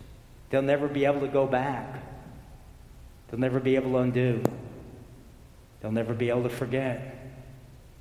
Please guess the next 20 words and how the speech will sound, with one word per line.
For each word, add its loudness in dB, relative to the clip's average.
It's -12
part 0
of -2
their -2
experience. -2
They've 0
been -2
exposed -2
to -6
music. -2
Friends, -2
as -10
we're -2
here 2
this -2
morning, 0
we 2
have 0
been 0
exposed -2